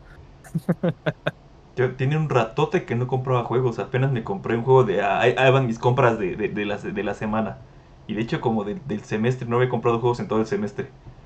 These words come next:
Speaker 2: en todo este semestre del año. Compré un juego de rally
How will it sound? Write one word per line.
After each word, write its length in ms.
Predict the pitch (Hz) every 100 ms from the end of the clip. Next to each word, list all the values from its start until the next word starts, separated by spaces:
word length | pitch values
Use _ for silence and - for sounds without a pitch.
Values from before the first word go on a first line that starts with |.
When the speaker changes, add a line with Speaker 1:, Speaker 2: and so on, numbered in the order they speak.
| - - - -
Speaker 2:
en 100 | 104
todo 160 | 113
este 140 | 113 -
semestre 360 | 110 95 - 101
del 100 | 101
año. 180 | 98 - - - - - - -
Compré 580 | 101 95 120 123 127 123 - -
un 140 | 127
juego 220 | 127 139 127
de 120 | 110
rally 380 | 113 131 180